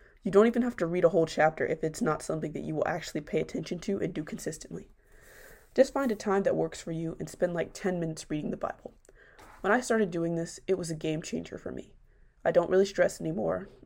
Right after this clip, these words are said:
I am an overall more joyful and better person to be around. And I just feel better about life. Not to say I don't still have problems, but I don't worry about those much because I trust God that He will handle them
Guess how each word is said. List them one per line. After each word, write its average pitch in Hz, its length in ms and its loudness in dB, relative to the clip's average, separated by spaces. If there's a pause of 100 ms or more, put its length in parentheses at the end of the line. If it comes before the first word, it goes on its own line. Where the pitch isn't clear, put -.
I 170 80 0
am 165 100 0
an 160 80 0
overall 165 360 6
more 160 220 0
joyful 160 480 0
and 165 140 -2
better 160 180 4
person 165 320 -2
to 160 80 -4
be 156 160 -6
around. 180 360 -4 (800)
And 180 200 -2
I 202 80 8
just 311 320 -2 (420)
feel 220 180 6
better 185 220 6
about 185 260 4
life. - 360 0 (720)
Not 233 140 2
to 254 80 4
say 202 180 2
I 175 80 10
don't 165 240 2
still 165 200 -2
have 156 120 2
problems, - 640 0
but - 240 2 (120)
I 160 40 6
don't 180 220 0
worry 185 180 6
about 160 240 2
those 165 220 -4
much - 300 -4
because 165 240 -4
I - 60 0
trust - 360 -2
God 170 300 2 (360)
that - 120 2
He 170 160 -8
will 170 100 -6
handle 185 320 2
them - 280 -4